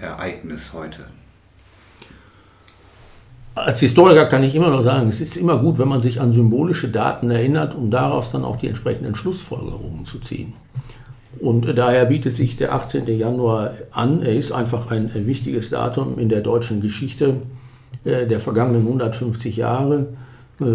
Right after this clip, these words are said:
Speaker 2: ohne, äh, diesen Akt vor hundertfünfzig Jahren gäbe es auch, äh, die, ähm,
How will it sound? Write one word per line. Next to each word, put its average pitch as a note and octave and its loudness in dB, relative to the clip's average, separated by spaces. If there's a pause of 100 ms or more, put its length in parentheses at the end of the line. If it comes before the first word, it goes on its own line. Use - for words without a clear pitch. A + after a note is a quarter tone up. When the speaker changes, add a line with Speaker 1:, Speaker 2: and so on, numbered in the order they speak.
(140)
Speaker 2:
ohne, D3 6
äh, B2+ -2
diesen A#2+ 0
Akt C3 -8
vor A#2+ -6
hundertfünfzig B2 -2
Jahren A#2+ 0
gäbe B2 8
es A2+ -2
auch, A#2 2
äh, G#2+ -2
die, A2+ -2
ähm, A#2 -4